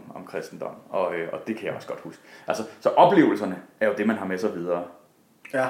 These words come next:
Speaker 1: Og, øh, og relationerne.
Speaker 2: Mm.
Speaker 1: Gaverne, kan, altså, de er jo væk.
Speaker 2: Ja, de røg hurtigt. <laughs> Men, men det vil, det glæder mig selvfølgelig også at se, at der er langt mere fokus på, at konfirmationer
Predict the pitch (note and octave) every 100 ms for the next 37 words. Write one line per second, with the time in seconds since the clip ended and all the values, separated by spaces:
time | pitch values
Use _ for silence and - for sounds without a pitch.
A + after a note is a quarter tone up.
0 | - G#2+ F2+ F2+ E2 E2+ F2 - F#2+ D#2+
1 | - A#2 A2 F#2+ E2+ - _ _ _ _
2 | _ _ _ _ - B2+ G2+ G#2+ C#3 A#2
3 | - - - - - - _ _ - A#2
4 | D#2+ - - _ _ _ _ - C3 D#3+
5 | A#2+ G#2 G#2 G#2 - - _ _ - -
6 | - - - - - - - D3+ F3+ C#3+
7 | - C#3 C#3+ D3+ D3 D#3 C#3+ D3 C3+ D#3+
8 | D3+ E3 F3+ E3+ - - D3 C3+ C3+ B2+
9 | - C3+ C3 - - G2+ B2 B2+ B2+ A2+
10 | A#2+ A#2 A2+ A#2+ - - A2+ - G#2 F#2+
11 | A2+